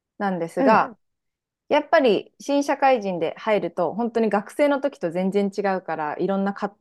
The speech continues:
Speaker 1: 藤とか、やっぱりこう納得できないこととかもあるし、あ、もうすぐに、「あ、もうこんな会社嫌だ、辞めたい」っていう時があると思うんですが、
Speaker 2: うん。
Speaker 1: そんな方たちに送りたい二つの、二つ目のメッセージは、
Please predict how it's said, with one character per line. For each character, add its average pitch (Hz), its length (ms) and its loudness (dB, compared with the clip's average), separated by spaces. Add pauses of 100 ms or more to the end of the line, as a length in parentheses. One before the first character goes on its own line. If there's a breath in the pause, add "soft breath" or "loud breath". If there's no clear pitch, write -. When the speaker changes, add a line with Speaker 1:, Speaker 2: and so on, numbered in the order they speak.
(140)
Speaker 1:
藤 180 80 -4
と 185 100 -2
か、 151 380 -2 (360 soft breath)
や 175 80 -6
っ 175 60 -10
ぱ 170 140 0
り 151 280 -2
こ 175 120 -6
う - 20 0
納 185 120 0
得 214 240 4
で 220 120 4
き 240 80 2
な 214 120 0
い 180 60 -6
こ 180 100 -4
と 175 100 -6
と 175 100 -6
か 160 120 -4
も - 180 -4
あ 262 80 6
る 262 220 2 (440)
し、 - 600 0 (760)
あ、 202 100 4
も 196 80 4
う 196 40 2
す 262 120 -2
ぐ 240 100 4
に、 - 100 0
「あ、 320 100 0
も 320 100 0
う - 20 -6
こ 320 100 -6
ん 330 40 0
な 330 80 -4
会 330 160 -2
社 320 100 -4
嫌 320 120 -2
だ、 302 80 -2
辞 277 100 -2
め 320 120 -4
た 349 140 2
い」 269 80 0
っ - 20 -10
て - 160 -4
い 254 80 2
う 240 80 -2
時 262 240 -4
が - 140 -2
あ 311 40 4
る 339 120 0
と 240 120 0
思 247 140 -2
う 277 40 -2
ん 254 60 -4
で 220 100 -2
す 208 140 -6
が、 208 340 -2 (360)
Speaker 2:
う 214 60 0
ん。 185 160 -2
Speaker 1:
そ 262 80 0
ん 254 100 0
な 240 300 -2 (920)
方 226 240 -4
た 196 100 -2
ち 180 120 -8
に 175 80 -4
送 185 160 -2
り 180 100 -2
た 170 120 -2
い 180 40 -6
二 190 180 -6
つ 190 80 -6
の、 185 300 -4
二 196 200 -2
つ 202 100 0
目 196 80 4
の 180 100 0
メ 180 100 0
ッ - 40 -4
セ 165 180 -2
ー 160 40 -4
ジ 165 120 -4
は、 233 280 4